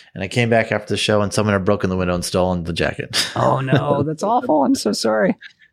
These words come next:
Speaker 1: So, but that was,
Speaker 2: Oh,
Speaker 1: uh,
Speaker 2: man.
Speaker 1: you know, back in the day. Um, well, if you remember the name of that club, I'd love to know.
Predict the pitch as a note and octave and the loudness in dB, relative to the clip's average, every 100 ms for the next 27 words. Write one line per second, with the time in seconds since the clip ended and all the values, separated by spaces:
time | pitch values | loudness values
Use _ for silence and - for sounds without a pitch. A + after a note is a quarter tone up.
0 | _ _ F#2 F#2 F#2 - _ - G#2+ G#2+ | _ _ -8 -8 -8 -16 _ 0 2 2
1 | G2+ A#2+ F2 F2 A2 F#2 F2 F2+ - _ | 2 2 2 0 -2 -2 -2 -4 -6 _
2 | F2 - - - - - - - G2+ F#2 | -20 -18 -20 -14 -12 -12 -8 0 2 2
3 | F2 F2+ _ _ - _ _ - - B2 | 0 -8 _ _ -20 _ _ -20 -8 -4
4 | G#2+ A2+ A#2 C#3 C#3 A2 G#2+ F#2+ F#2 - | 0 0 2 4 4 2 0 0 -4 -4
5 | F2 E2 E2+ D#2+ D#2+ - | -4 -4 -6 -6 -10 -12